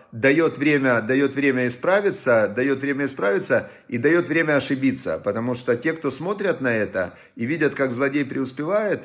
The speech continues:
то они могут сказать: «А, нету судьи, нету суда, нету законов». То есть это как раз, чтобы была свобода выбора. И второе, Всевышний ждет, что этот человек, возможно, он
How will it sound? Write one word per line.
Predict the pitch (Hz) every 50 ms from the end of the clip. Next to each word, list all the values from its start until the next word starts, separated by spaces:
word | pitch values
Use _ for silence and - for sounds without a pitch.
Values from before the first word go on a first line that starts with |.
| - - - _ _ _
то | - 127 131 131
они | 123 131 147 180
могут | 185 180 170 156 156 156
сказать: | - - 147 139 127 156 156 156 - - - -
«А, | 95 95 - - 151 156 156 156
нету | 147 151 160 165 - 151 139
судьи, | - - 127 120 131 160 160 156
нету | 139 131 135 127 131 127 123 120
суда, | 117 - 127 113 120 147 147 139
нету | 131 127 127 123 123 120 117 110
законов». | 104 113 110 - 151 147 143 139 127 110 - - - - - _ _
То | - 117
есть | 117 113 -
это | - - - - 165
как | - 135 - 147
раз, | 151 147 139
чтобы | - - 131 120 120
была | 120 131 135 131
свобода | 123 - 123 120 120 123 123 117 113 101
выбора. | 104 104 98 101 110 120 135 151 160 160 - - - - - _ _ _
И | 147 147
второе, | 151 151 - 180 185 226 254 247 214
Всевышний | - - 180 175 226 - - 180 170
ждет, | 147 135 202 214 202
что | 208 - -
этот | 156 151 151 160 156
человек, | - 147 160 185 214 202 202
возможно, | 156 135 143 180 170 143 151 143
он | 151 156 151 147